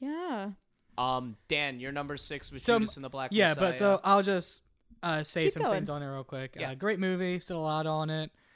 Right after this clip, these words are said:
Speaker 3: Uh, yeah, it's just a really good time. I feel like enough people in the country don't know how fucked up the F B I was. Like, the counter polio program was, like,
Speaker 2: Yeah.
Speaker 3: insane in terms of the, what, uh, Hoover was doing with spying on people.
Speaker 2: Yep.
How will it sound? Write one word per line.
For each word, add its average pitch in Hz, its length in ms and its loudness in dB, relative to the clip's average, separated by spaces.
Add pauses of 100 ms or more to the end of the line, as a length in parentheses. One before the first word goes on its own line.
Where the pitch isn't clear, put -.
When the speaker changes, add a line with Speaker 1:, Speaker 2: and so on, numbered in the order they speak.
(260)
Speaker 3:
Uh, 147 680 0 (420)
yeah, 359 180 -2
it's 247 100 -2
just 202 180 -4
a 196 40 -2
really 202 220 0
good 190 180 -2
time. 196 360 -4
I 156 120 -4
feel 214 160 0
like 320 180 0
enough 196 400 2
people 170 580 -2
in 160 120 -4
the 160 100 -2
country 160 480 -6
don't 143 320 -6
know 143 240 -4
how 143 200 -6
fucked - 360 -10
up 143 140 -6
the 131 100 -6
F 135 120 -10
B 127 140 -6
I 127 160 -6
was. 147 360 -6 (480)
Like, 143 220 -2
the 147 100 -6
counter 208 320 -2
polio 190 420 0
program 220 560 -4
was, 151 180 -10
like, 147 220 -6
Speaker 2:
Yeah. 143 60 -8
Speaker 3:
insane 127 500 -4 (360)
in 170 120 -4
terms 165 400 -4
of 151 180 -4
the, 151 140 -4
what, 147 240 0
uh, 143 260 -2
Hoover 165 400 -2
was 139 160 -6
doing 151 240 -6
with 131 100 -10
spying 143 360 -6
on 123 140 -8
people. 123 300 -14
Speaker 2:
Yep. 156 100 -18